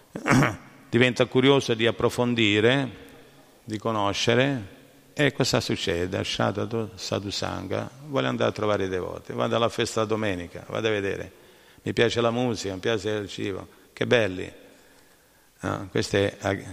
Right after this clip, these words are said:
è servizio devozionale inconsapevole. Vedono i devoti che passano per la strada cantando e dice: "Ma", uno in Sankirtan, mentre distribuivo i libri, ha detto: "A me non, non mi interessa quello che mi, che mi vuoi dire, no? Non mi interessa neanche i libri", però dice: "Vi ho visto a Firenze a cantare e danzare, mi è piaciuto, fa.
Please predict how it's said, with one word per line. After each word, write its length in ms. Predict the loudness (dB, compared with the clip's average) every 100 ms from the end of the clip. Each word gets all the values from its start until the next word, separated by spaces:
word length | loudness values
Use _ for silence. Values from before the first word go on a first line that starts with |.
| -16 -10
è 260 | -4 -4 -4
servizio 480 | -2 0 0 2
devozionale 480 | 2 2 0 0 0
inconsapevole. 1000 | -2 -4 -2 -2 0 0 0 -4 -8 -14 -4
Vedono 360 | 0 0 0
i 40 | 2
devoti 380 | 4 4 2
che 140 | -2 -2
passano 500 | 2 2 0 -2 -2
per 140 | 0
la 80 | 0
strada 340 | 0 0 0
cantando 600 | -2 -4 -2 0 0 -4
e 60 | -8
dice: 260 | -10 -10 -8
"Ma", 200 | -8 -10 -16 -20 -20 -20 -20 -2
uno 240 | 2 4 2 -8 -4
in 160 | 0 2
Sankirtan, 640 | 4 4 2 0 0 0
mentre 220 | 0 2
distribuivo 400 | 0 2 4 4
i 60 | 4
libri, 380 | 2 2 0
ha 360 | 0 -6 -20 -14
detto: 260 | -2 0 2
"A 40 |
me 140 | 2 2
non, 340 | 2 2 0
non 80 | 2
mi 60 |
interessa 380 | 2 4 4 2
quello 140 | 0 0
che 80 | -2
mi, 500 | -2 -2 -2 -4 -4
che 80 |
mi 140 | -2 2
vuoi 160 | 2
dire, 320 | 4 2 2 0
no? 120 | -2
Non 120 | -2
mi 60 | 0
interessa 400 | 2 2 2 0
neanche 180 | 0
i 40 | 2
libri", 340 | 2 2 0
però 300 | 0 0 2
dice: 280 | 0 -2 -2
"Vi 120 | 0
ho 80 | 0
visto 480 | 2 0 0 -2 0
a 80 | 0
Firenze 560 | 0 0 0 -2 -4
a 60 | -4
cantare 520 | -2 -4 0 0 0
e 20 |
danzare, 380 | 0 -4 -6 -4
mi 80 | -2
è 80 | -4
piaciuto, 720 | -2 -2 0 -4 -6 -10 -12
fa. 200 | -10 -16